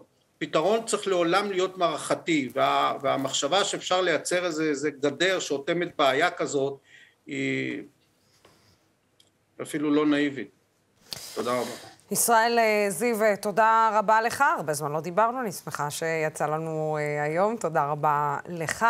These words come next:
Speaker 2: שלומי, רק, אה,
Speaker 1: תודה.
Speaker 2: סיכום, אה, של הדברים, לאן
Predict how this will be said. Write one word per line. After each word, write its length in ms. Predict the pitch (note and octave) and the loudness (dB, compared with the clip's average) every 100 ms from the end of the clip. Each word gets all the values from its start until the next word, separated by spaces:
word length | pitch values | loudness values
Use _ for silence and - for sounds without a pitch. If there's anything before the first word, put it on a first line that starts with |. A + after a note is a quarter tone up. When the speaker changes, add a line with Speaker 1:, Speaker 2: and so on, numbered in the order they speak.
| A#3 | 2
Speaker 2:
שלומי, 500 | A#3 A#3 B3 C4+ C4 | 0 0 0 0 2
רק, 260 | B3 C4 - | 2 2 2
אה, 160 | C4 C4 - | 2 2 0
Speaker 1:
תודה. 140 | - | 0
Speaker 2:
סיכום, 600 | - - - C#4+ C#4+ D4+ | -2 -8 -4 2 2 4
אה, 300 | D#4 D4+ C#4 A#3+ | 2 2 0 0
של 360 | - C4+ B3+ | 0 2 4
הדברים, 640 | A#3+ A#3 G3 G3+ A3+ D4 E4 | 4 2 0 0 0 0 2
לאן 180 | C4 | 2